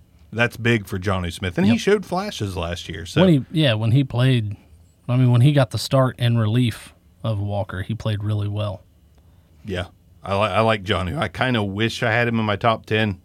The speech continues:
Speaker 1: but I do not, unfortunately. So I, I, I struggled with my nine here, but I am, I am gonna roll with, with one of your guys. I will put Evan Ingram in there at number nine. You are correct. When he is on the field,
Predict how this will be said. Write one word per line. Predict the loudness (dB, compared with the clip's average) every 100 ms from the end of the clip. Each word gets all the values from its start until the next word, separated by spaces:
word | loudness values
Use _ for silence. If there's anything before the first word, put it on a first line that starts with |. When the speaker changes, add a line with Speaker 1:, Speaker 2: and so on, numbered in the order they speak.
| _
Speaker 1:
but | -6 -4 -4 -10 _ _ _ -20 _
I | -12
do | -10 -10
not, | -8 -8 -8 -14 -20 _ _ _ _ _ -14
unfortunately. | -12 -10 -10 -10 -8 -10 -10 -18 -20 -20 -20 _
So | -2
I, | -2 0 -4
I, | -2
I | 0
struggled | -2 0 0 4 2
with | 2 0
my | 2 2
nine | 4 2 2 0
here, | -2 0 -2 -4 _ _ _ _ _ _
but | 0
I | 2 2
am, | 0 2 2 2 0 -2 -10 _ _ -6
I | -6
am | -2 2 2
gonna | 2 2 2
roll | 2 4 4 2
with, | 0 -2 _ _
with | -4 0
one | 0 0
of |
your | 0 -2
guys. | -4 -4
I | -2 2
will | 4 4
put | 2 2
Evan | 2 2 0
Ingram | 0 0 -2
in | -2 -4
there | -6 -8 -12 _ _ _ _ -4
at | -2
number | 0 0 -2
nine. | 0 0 0
You | 2 4
are | 2
correct. | -2 -2 -2 -4
When | -6 0
he | 2
is | 2 0
on | -4
the | -4
field, | 0 0 0